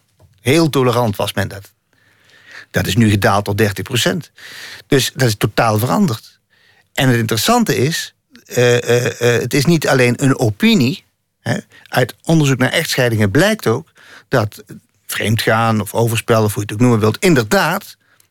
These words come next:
eh, al heel snel leidt tot, tot ernstige problemen.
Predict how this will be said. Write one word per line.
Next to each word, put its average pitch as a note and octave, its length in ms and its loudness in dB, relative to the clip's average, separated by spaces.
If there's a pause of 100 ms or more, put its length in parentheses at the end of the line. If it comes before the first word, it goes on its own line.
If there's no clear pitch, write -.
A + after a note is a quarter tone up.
(140)
eh, B2+ 320 2
al A#2+ 180 -2
heel G3+ 220 2
snel B2+ 260 0
leidt A2 240 0
tot, A2 320 -4
tot A2+ 160 -4
ernstige C3+ 480 0
problemen. D#3 540 0